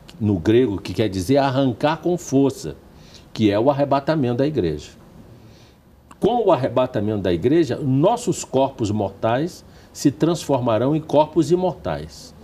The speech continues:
semelhante ao corpo de Jesus, quando saiu do túmulo de José de Arimateia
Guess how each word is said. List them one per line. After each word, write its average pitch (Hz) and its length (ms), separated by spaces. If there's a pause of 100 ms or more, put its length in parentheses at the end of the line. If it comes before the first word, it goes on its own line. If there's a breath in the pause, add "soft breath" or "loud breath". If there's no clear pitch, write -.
(140 loud breath)
semelhante 175 640
ao 196 100
corpo 175 380
de 131 140
Jesus, 120 640 (280 loud breath)
quando 151 220
saiu 143 400
do 165 140
túmulo 151 420
de 135 140
José 117 340
de 104 100
Arimateia 107 680